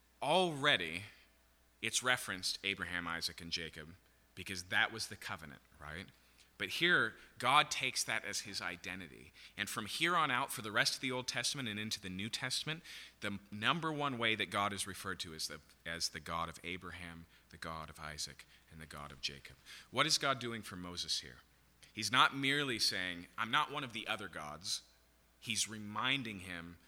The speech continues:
of the promises. He's reminding him of the covenant. He's reminding him of the work that began with his patriarchs and is still waiting fulfillment. Okay? "I am the God of Abraham, Isaac, and Jacob." And Moses hid his face, for he was afraid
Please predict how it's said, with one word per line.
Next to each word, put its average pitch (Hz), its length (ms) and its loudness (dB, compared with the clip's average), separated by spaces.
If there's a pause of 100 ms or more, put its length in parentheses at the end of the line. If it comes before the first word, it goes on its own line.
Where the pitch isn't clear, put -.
(260)
of 85 160 -12
the 80 60 -16
promises. 78 720 -6
He's 95 180 -2
reminding 110 500 0
him 98 160 -6
of 85 80 -8
the 82 80 -8
covenant. 85 420 -6 (200)
He's 110 180 0
reminding 117 420 0
him 107 240 -4
of 98 140 -10
the 98 80 -10
work 101 320 -8
that - 160 -8
began 123 640 2
with 117 160 -2
his 101 140 0
patriarchs 98 640 -2
and 87 120 -8
is 87 80 -4
still 123 380 0
waiting 101 480 -4 (260)
fulfillment. 80 540 -10 (400)
Okay? 80 340 -10 (400)
"I 107 140 10
am 127 100 8
the 123 80 6
God 110 280 6
of 101 120 0
Abraham, 110 580 4
Isaac, 104 400 4
and 98 100 -2
Jacob." 87 460 -4 (240)
And 95 180 2
Moses 101 520 6
hid 123 380 4
his 117 240 4
face, 85 500 2 (200)
for - 160 -8
he 92 160 -2
was 90 200 -4
afraid 82 580 -4